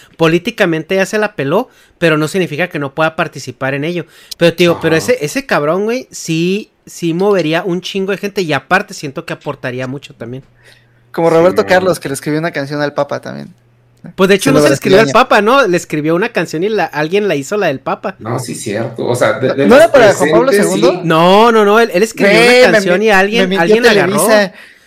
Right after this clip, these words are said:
Speaker 1: No, no, no, güey, no. De hecho,
Speaker 2: Qué
Speaker 1: ese
Speaker 2: raro,
Speaker 1: era un
Speaker 2: ¿no?
Speaker 1: pedo que tenía
Speaker 3: Qué
Speaker 1: Roberto
Speaker 3: raro.
Speaker 1: Carlos, porque hasta donde yo sabía, Roberto Carlos era protestante.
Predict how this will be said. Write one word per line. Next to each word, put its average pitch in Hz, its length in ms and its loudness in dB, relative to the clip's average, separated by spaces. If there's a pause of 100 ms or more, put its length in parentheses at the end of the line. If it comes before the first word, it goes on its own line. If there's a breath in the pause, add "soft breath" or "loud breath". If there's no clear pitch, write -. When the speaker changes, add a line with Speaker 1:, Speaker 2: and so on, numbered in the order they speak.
(160)
Speaker 1:
No, 160 220 2
no, 233 140 2
no, 202 240 4
güey, 247 120 2
no. 202 200 0
De 175 160 0
hecho, 170 220 -2
Speaker 2:
Qué 226 40 4
Speaker 1:
ese 240 80 2
Speaker 2:
raro, 117 200 4
Speaker 1:
era 139 80 6
un 143 80 4
Speaker 2:
¿no? 160 40 -2
Speaker 1:
pedo 208 260 2
que 220 120 -6
tenía 156 300 0
Speaker 3:
Qué 156 40 -2
Speaker 1:
Roberto 202 280 4
Speaker 3:
raro. 240 120 4
Speaker 1:
Carlos, 214 240 -2
porque 151 300 -10 (480 soft breath)
hasta 190 340 2
donde 180 260 2
yo 185 140 2
sabía, 247 380 -2
Roberto 196 340 -4
Carlos 214 220 -4
era 226 160 -6
protestante. 160 720 -6